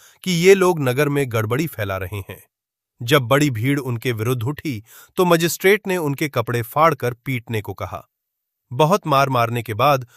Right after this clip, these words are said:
उन्हें जेल में डाला गया। जेलर को ठीक से देखने का आदेश दिया गया। कड़ा आदेश पाकर उसने उन्हें जेल घर के सबसे अंदर का कमरा में रखा और उनके पांवों में भी बेड़ियां डाल दी।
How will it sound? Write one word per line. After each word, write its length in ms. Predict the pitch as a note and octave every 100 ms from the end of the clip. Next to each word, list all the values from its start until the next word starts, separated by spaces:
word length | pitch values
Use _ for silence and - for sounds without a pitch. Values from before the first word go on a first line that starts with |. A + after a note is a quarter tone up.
| _
उन्हें 260 | D3 D#3 F3
जेल 280 | A2+ C3+ C3+
में 140 | G#2+
डाला 220 | G2 F#2+
गया। 260 | F#2+ F#2+ E2+ _ _ _ _ _ _ B2
जेलर 360 | D3 F#3 A3
को 140 | G3+ F#3
ठीक 320 | - F3+ D#3+
से 120 | D3
देखने 380 | A2+ A2+ C#3+ C#3+
का 140 | D3+
आदेश 500 | D3 G#2 G2+ B2+ A#2+
दिया 220 | A2 G2
गया। 320 | F#2 F#2 G2 _ _ _ _ _ _ _ -
कड़ा 220 | F#3+ B3
आदेश 460 | G3+ D#3+ D3 D#3+ -
पाकर 400 | B2+ B2 D#3 D3+
उसने 320 | C#3+ - E3
उन्हें 300 | C#3 C#3+ C3
जेल 300 | A2 D3+ F3
घर 200 | B2+ C3+
के 140 | D#3
सबसे 420 | C3+ - F3+ -
अंदर 300 | D3+ B2 B2+
का 160 | B2 C3+
कमरा 340 | - G#2+ G#2+
में 120 | G#2 G2+
रखा 440 | G2+ - C#3+ F#2+ _ _ -
और 140 | E3+
उनके 260 | F3+ F3 F#3+
पांवों 400 | F3 C#3+ D#3 G3+
में 160 | D#3 A#2
भी 160 | D3
बेड़ियां 460 | A#2 A2+ G#2 G#2 F#2+
डाल 240 | F#2+ F#2+
दी। 200 | F#2+ -